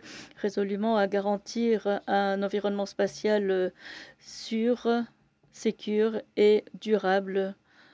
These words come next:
pour le bien de tous. Si, euh, nous partageons l'objectif, euh, d'un environnement spatial, euh, pacifique, nous, euh, devons faire face à la réalité, euh, qui montre qu'il y a des points de vue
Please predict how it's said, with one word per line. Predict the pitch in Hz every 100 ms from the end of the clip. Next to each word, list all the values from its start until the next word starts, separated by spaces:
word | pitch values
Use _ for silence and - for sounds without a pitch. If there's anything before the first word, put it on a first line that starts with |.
| _ _ _ _
pour | 220 208
le |
bien | 196 220
de | 196
tous. | 196 - 196 - - 185 185 - -
Si, | - - 220 220 208 _ 202
euh, | 196 190 185 185
nous | 208 208
partageons | - 202 208 202 233 226 - - - -
l'objectif, | 208 196 214 208 - 233 202 -
euh, | 196 190 185 _ -
d'un | 190 208 202 202 196 - 196
environnement | 202 196 202 196 208 202
spatial, | - 196 180 - 214 196 190
euh, | 185 190 208 208
pacifique, | 208 190 208 - 262 254 -
nous, | 202 202 208 196 -
euh, | 196 190 190 190
devons | - 208 208
faire | 214 208
face | 220 214
à | 202
la | 196
réalité, | 190 202 190 190 - 226 262 262 - - - _
euh, | 202 185 185 175 - - -
qui | - 220
montre | 214 226 - 202
qu'il | - 208
y |
a | 202
des | 196
points | 202 214
de | 190
vue | 214 226